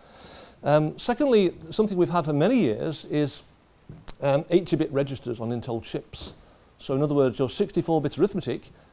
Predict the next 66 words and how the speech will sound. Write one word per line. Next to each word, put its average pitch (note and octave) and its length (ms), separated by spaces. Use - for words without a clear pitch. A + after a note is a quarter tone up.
can D#3+ 160
be C#3+ 60
benefiting C#3 540
from C3 280
some C3+ 240
temporary C#3+ 400
use C#3+ 260
of B2+ 100
these B2 220
eighty-bit - 400
registers, B2+ 540
and B2 120
that D#3+ 160
can C#3 120
give C3 160
you C3 60
a B2 40
bit B2+ 120
of C3 60
extra C3+ 320
accuracy, A2+ 440
a - 20
bit B2+ 80
of B2+ 80
a B2 60
boost. A2+ 460
Um, A#2 420
and C#3+ 160
this F3+ 140
is D#3+ 80
something D3+ 240
that D3 120
happens D3 300
at - 60
such - 220
a D#3 60
low D3+ 140
level C#3+ 540
that C#3+ 80
you B2+ 100
don't D3 220
really B2+ 320
know C3+ 220
exactly C3 340
when B2+ 140
it's B2 80
being A#2+ 240
used. A#2+ 300
This B2 100
will C3+ 80
be A#2 80
something, A#2 440
you A2 40
know, A2 80
deep C3 260
in A#2 80
some A#2 160
kernel A#2+ 520
provided A#2 360
by A#2 140
Intel A#2+ 320
maybe A#2 240
in A2+ 140
some A2 160
blars B2+ 260
routine. A2 460